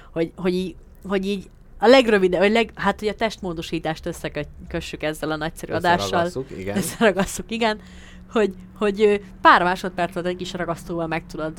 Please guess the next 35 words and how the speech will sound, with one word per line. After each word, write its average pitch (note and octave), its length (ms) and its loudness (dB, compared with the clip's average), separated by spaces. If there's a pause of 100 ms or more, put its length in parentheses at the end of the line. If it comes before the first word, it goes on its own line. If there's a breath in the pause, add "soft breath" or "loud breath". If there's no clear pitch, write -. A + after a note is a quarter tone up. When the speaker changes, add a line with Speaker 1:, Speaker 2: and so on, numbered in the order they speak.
Speaker 1:
ö, D#3+ 140 -6
változtatni D#3+ 880 -2 (140)
a, D#3+ 80 -6 (1300)
az D#3 180 -8
ilyen, E3+ 460 -4
ö, E3 500 -4 (460)
olyan D#3+ 480 -2
tulajdonságaidat, F#3 880 -2
amik F3+ 260 -6
lényegesen E3+ 500 -6
megváltoztatják D3 680 -6
a D#3+ 40 -8
kinézetedet, C#3 720 -6
ugye? D3+ 200 -4
Speaker 2:
Mhm. G#2 80 -10 (880)
Speaker 1:
Ragasztasz A3 480 -6
magadnak F3+ 300 -6
segígírő E3 560 -6
hajat, D3+ 340 -2
ha D3+ 80 -4
akarsz. - 520 -6 (120)
Speaker 2:
Bajszot G#2+ 520 0
ragasztani. G#2 800 -4 (160)
Speaker 1:
Bajszot F#3 400 2
ragasztani. D3+ 480 -4
Na G3 160 -4
tessék. - 640 -6
Speaker 2:
Igen. F3 380 -10
Speaker 1:
Az E3+ 80 -10
milyen G#3 260 -4
durva G#2+ 300 -8
már. A2 200 -4
És - 100 -12
arra D#4+ 240 2
gondoltam D3 540 -10